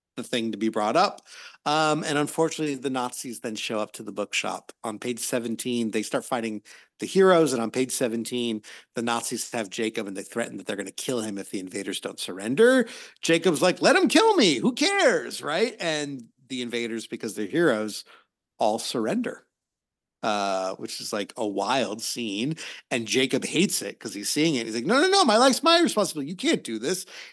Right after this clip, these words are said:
And the Nazis capture them. They basically say, like, "We should kill you, but your life isn't worth it to us. Like, you're not as valuable as these guys."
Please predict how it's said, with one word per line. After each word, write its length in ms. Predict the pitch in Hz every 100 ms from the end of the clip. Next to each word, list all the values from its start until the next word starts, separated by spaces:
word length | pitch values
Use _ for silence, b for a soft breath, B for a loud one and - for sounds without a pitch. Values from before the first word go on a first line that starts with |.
| B
And 440 | 156 135 123 120 -
the 100 | -
Nazis 420 | 127 131 - 175 -
capture 400 | 110 - - 95
them. 480 | 95 104 151 196 _ _ - -
They 200 | 135 127
basically 380 | 131 123 120 127
say, 160 | 139
like, 220 | 127 117 -
"We 120 | 127
should 320 | - - 180
kill 200 | 175 127
you, 220 | 113 107 104
but 200 | 117 117
your 140 | 117
life 340 | 113 104 123 110
isn't 280 | 101 104
worth 300 | 104 101 107
it 160 | - -
to 180 | - 110
us. 320 | - - -
Like, 140 | 101 98
you're 120 | 104
not 180 | 104 92
as 100 | 95
valuable 460 | 95 98 85 95
as 100 | -
these 240 | - - -
guys." 420 | 101 104 127